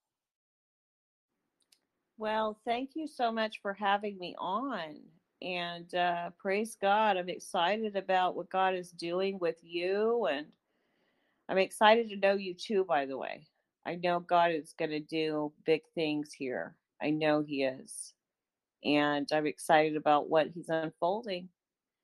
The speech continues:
And I wanna pray. I just wanna pray right now over everyone and over you too. Uh, 'cause listen, guys, we have authority in the spirit realm to take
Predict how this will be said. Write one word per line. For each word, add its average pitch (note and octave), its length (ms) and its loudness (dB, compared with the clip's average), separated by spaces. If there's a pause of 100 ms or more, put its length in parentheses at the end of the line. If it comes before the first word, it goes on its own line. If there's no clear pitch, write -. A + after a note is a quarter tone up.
(280)
And E3+ 280 4
I G3 60 4
wanna B3 260 0
pray. F#3 500 0
I D3+ 100 -2
just G3 240 -10
wanna G3+ 180 -2
pray F#3 300 0
right F3 260 0
now D3+ 280 0
over D#3 220 -2
everyone F3+ 720 -4 (140)
and D#3+ 400 -6 (320)
over F3 240 0
you E3 280 -6
too. F3 600 -4 (880)
Uh, D#3+ 280 8
'cause F3+ 260 -8
listen, A#3+ 520 2
guys, F3+ 420 10
we A#3+ 160 0
have F#4 220 4
authority A3+ 840 2
in F#3 100 -10
the F3 80 -18
spirit B3+ 460 -4
realm F3 360 -2
to - 100 -20
take C4+ 380 -8